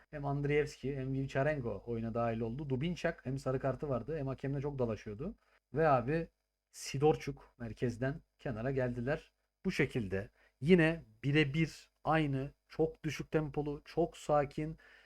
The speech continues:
en devamlı yan paslar, devamlı yan paslarla Fenerbahçe'yi bir,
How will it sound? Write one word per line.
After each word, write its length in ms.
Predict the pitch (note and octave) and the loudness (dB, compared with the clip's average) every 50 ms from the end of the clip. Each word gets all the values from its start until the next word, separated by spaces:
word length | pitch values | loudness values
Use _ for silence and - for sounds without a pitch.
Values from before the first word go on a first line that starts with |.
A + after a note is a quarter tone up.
| _ _ _ _ - | _ _ _ _ -4
en 400 | B2+ C3 C#3 D3 D3+ C#3+ B2 A2 | -2 0 0 -2 -2 -4 0 4
devamlı 440 | C#3 D#3 E3 E3+ D#3 D3+ D3+ D3 C#3 | 4 6 6 6 2 2 2 2 2
yan 220 | C3+ C3 C3+ C3 | 2 2 2 0
paslar, 480 | - C3 A#2+ - - - A#2 A2 A2+ A#2+ | -2 -2 -4 -4 -4 -6 -6 -4 -2 0
devamlı 380 | C#3+ D#3 D3+ C#3+ C#3+ C#3+ C#3+ | 0 0 0 0 -2 -2 0
yan 180 | C#3 C3+ B2+ B2 | 0 -2 -2 -2
paslarla 400 | C3+ B2+ - - C#3 B2+ B2+ A#2+ | -4 -4 -4 -2 -2 0 0 0
Fenerbahçe'yi 640 | B2+ B2 C3 C#3 C3 C3 B2+ - - - C#3 C3 C3+ | 0 -2 -2 -2 -2 -2 -2 -4 -4 -6 -6 -4 0
bir, 220 | D#3 E3 D#3+ | 0 0 0